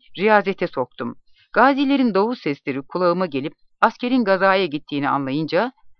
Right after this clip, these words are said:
nefsim içimden feryat etti. Seher vaktiydi, his kulağımla işittim. Diyordu ki, 'Savaş anı geldi, hemen kalk git, kendini gazada murad erdir.' Dedim ki, 'A vefasız habiz nefis,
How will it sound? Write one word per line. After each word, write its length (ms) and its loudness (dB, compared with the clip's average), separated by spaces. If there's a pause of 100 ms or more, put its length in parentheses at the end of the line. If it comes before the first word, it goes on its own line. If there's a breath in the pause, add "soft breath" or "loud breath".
(120)
nefsim 480 -2
içimden 440 0
feryat 460 -2
etti. 400 -8 (240)
Seher 320 0
vaktiydi, 680 -2 (260)
his 160 -4
kulağımla 480 -4
işittim. 540 -10 (320)
Diyordu 340 -2
ki, 280 -6 (220)
'Savaş 360 -4
anı 220 2
geldi, 480 0 (180)
hemen 340 2
kalk 360 0
git, 180 -4 (360)
kendini 400 -4
gazada 500 0
murad 340 -4
erdir.' 500 -8 (640 soft breath)
Dedim 320 2
ki, 260 -4 (400 soft breath)
'A 140 8
vefasız 580 0 (160)
habiz 340 -2
nefis, 340 -10